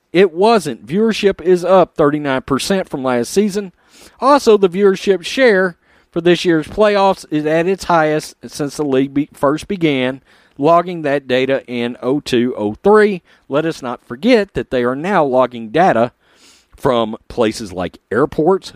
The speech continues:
restaurants, bars. Hmm, interesting. The viewership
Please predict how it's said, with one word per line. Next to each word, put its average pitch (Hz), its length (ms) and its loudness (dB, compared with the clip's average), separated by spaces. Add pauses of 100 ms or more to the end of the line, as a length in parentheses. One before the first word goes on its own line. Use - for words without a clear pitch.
(140)
restaurants, 156 720 0 (100)
bars. 156 640 0 (500)
Hmm, 165 400 -2 (260)
interesting. 123 720 0 (480)
The 143 120 0
viewership 233 680 0